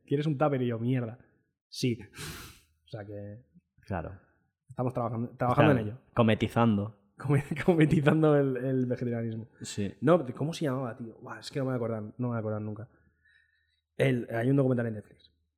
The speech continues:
Speaker 1: Ya está. Eh, que era un tío que hacía yoga, pero era como muy loco. Era un yoga como muy loco, ¿vale? En plan, eh, muy explos-, un yoga muy explosivo, que parece como contraindicado pa'l yoga.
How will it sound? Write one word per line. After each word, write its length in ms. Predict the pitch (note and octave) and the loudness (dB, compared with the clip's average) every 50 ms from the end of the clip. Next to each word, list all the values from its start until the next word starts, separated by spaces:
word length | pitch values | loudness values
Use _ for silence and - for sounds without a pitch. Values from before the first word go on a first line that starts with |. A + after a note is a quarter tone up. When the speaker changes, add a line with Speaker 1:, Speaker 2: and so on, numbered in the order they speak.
| _ - | _ -16
Speaker 1:
Ya 80 | - - | -16 -16
está. 280 | - _ - - _ _ _ _ _ - | -16 _ -20 -20 _ _ _ _ _ -4
Eh, 300 | B2+ B2+ B2+ B2 A#2 G#2+ | 0 0 2 0 0 -2
que 80 | - A#2+ | -2 -2
era 80 | B2 | 0
un 180 | C#3+ D3+ D3 C3+ | 0 0 0 4
tío 220 | D3+ D#3 F3+ G3 F#3+ | 6 6 8 8 6
que 60 | D3+ | 4
hacía 240 | A#2 - B2+ B2+ B2+ | 2 0 0 2 2
yoga, 240 | C#3 D3+ E3+ F3+ D#3+ | 4 4 4 4 2
pero 140 | C#3+ A#2+ B2 | 2 2 4
era 140 | B2+ C#3 D3 | 2 2 2
como 180 | E3 D3+ C#3+ | 2 0 0
muy 200 | C#3+ D3 D3+ D3 C3+ | 2 2 2 4 4
loco. 240 | D3 E3 - C3+ | 4 2 0 0
Era 100 | C#3+ D3+ | 0 2
un 80 | E3+ F3+ | 4 6
yoga 200 | F#3 G3 G3 F#3 | 8 8 8 10
como 180 | F3 D#3+ D3+ D3 | 8 8 8 8
muy 220 | D3+ D#3+ E3 D#3 | 8 8 8 10
loco, 460 | D3+ D3 C#3+ C3+ - - - _ _ _ _ _ _ _ _ - | 10 8 6 4 0 -8 -12 _ _ _ _ _ _ _ _ -4
¿vale? 220 | A#2+ B2 D3+ F3 | 0 4 6 6
En 120 | E3 C3+ | 6 6
plan, 260 | A#2+ D3 D3 C#3+ C3 - | 6 4 4 4 2 0
eh, 120 | C#3 C#3 C3+ | 0 0 2
muy 480 | C3+ C#3 C3+ - - D3 D#3+ E3+ F#3 F#3+ | 2 2 0 -2 0 4 8 10 12 12
explos-, 360 | F#3+ F#3+ E3+ D#3+ D3 - - | 10 10 8 6 6 6 6
un 120 | - F#3+ G3+ | 8 12 12
yoga 180 | G#3+ A3 A3 G#3 | 12 12 12 12
muy 200 | F3+ F#3+ G3+ G3 | 12 12 12 10
explosivo, 580 | F#3+ - F3 D#3 D3 - E3 D#3 C3 A#2 - - - _ _ _ _ _ _ _ _ _ _ - | 10 12 10 10 10 10 8 6 6 4 0 -4 -18 _ _ _ _ _ _ _ _ _ _ -4
que 100 | - C#3 | -2 0
parece 300 | A#2+ C3+ C#3 C#3+ C#3 F3+ | 2 2 0 2 2 6
como 220 | F3 F#3+ F3 E3+ - | 8 10 8 10 8
contraindicado 680 | D#3+ D3+ C#3 C#3+ D3 C#3 C#3 B2+ - D#3 E3+ F#3 F3+ | 8 6 6 6 4 4 4 6 8 10 10 10 10
pa'l 180 | - C#3+ B2 B2 | 10 6 6 8
yoga. 300 | C#3+ D3+ C#3 A#2+ G#2+ | 8 8 8 6 2